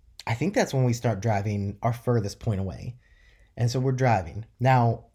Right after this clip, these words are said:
a little heads up is the Randonautica app features an owl on the front. And we're driving,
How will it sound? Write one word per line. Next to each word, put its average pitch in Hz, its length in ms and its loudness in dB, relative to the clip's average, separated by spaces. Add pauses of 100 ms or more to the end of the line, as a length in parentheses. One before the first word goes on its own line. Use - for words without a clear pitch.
(340)
a 123 100 0
little 147 220 4
heads 123 240 0
up 120 160 0
is 110 100 -2
the 110 60 -2
Randonautica 113 1120 -2 (440)
app 117 420 0 (400)
features 117 760 -2 (260)
an 113 180 0
owl 123 320 2
on 98 120 -2
the 95 60 -4
front. 95 280 -4 (1300)
And 110 720 2 (1120)
we're 147 200 2
driving, 120 580 4